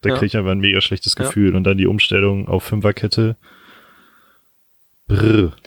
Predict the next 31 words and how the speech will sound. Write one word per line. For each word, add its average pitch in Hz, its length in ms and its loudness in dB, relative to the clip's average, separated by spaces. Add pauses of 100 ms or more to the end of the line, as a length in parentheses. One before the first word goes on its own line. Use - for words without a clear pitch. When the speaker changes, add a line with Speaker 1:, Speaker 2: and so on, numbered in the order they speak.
Speaker 1:
da 98 220 2
weiß 101 280 -2
ich 101 60 2
auch 95 100 2
nicht. 90 280 0
Haben 104 80 0
wir 127 60 4
Speaker 2:
Ja, 120 100 2
Speaker 1:
nicht - 100 -6
so 95 180 0
Speaker 2:
wo 123 80 -2
man 131 160 -4
eh, - 120 -8
eh - 160 -2
schon 143 120 0
so 127 40 0
F-, - 340 -8 (300)
Fünferkette 143 420 0
ist - 140 -4
eh 135 80 0
bei 131 100 2
mir 127 120 0
immer 127 120 0
so 120 60 0
ein 120 40 -4
bisschen 127 240 0
so, 120 200 -4 (340)
mach - 100 -8
das - 160 -8
nicht. - 240 -6 (160)
Speaker 1:
Ja. 147 200 2